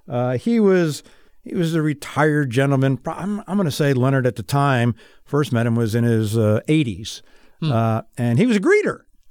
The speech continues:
Speaker 2: Oh,
Speaker 1: at the
Speaker 2: great.
Speaker 1: church.
Speaker 2: Yeah, shaking hands and passing out bulletins, maybe.
Speaker 1: Large church, uh, probably over, I wa-, I'll just give you a ballpark, about five hundred people on a given Sunday. So a lot of people,
Speaker 2: Yeah.
Speaker 1: a lot of families, a lot of kids. I never,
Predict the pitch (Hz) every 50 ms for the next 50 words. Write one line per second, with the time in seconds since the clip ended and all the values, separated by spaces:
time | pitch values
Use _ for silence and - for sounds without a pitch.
0 | - _ - 160 175 208 220 220 226 226 220 208 185 143 - 175 202 196 180 165
1 | 123 92 - 180 175 185 202 208 208 208 190 170 139 123 - 170 170 165 180 156
2 | 147 151 151 156 156 156 151 143 131 120 113 139 143 147 139 - 147 143 139 143
3 | 135 131 131 139 143 143 143 - 143 151 151 143 143 131 131 139 135 135 131 135
4 | 139 135 135 135 139 131 254 302 320 240 - - - - 220 185 170 202 196 -
5 | 247 208 170 - 233 240 214 214 190 185 185 180 170 165 160 156 151 151 - -
6 | 202 208 214 226 254 233 214 214 175 175 202 165 - 196 170 147 143 131 107 139
7 | 139 143 143 - 135 123 117 135 135 131 147 143 - - 156 143 143 123 127 135
8 | 127 123 107 127 127 123 - 120 120 117 117 104 117 113 107 110 107 104 - 117
9 | 104 101 82 85 98 - - 156 156 147 143 135 123 - - 151 147 135 - 98
10 | 104 120 143 151 131 107 - - 131 123 - - 135 120 117 110 110 113 110 104
11 | - - - - 123 110 98 87 - - 147 123 98 98 - - - _ _ _
12 | _ _ _ _ _ _ _ _ - 131 143 143 139 143 147 160 180 247 294 302
13 | 196 156 120 - - -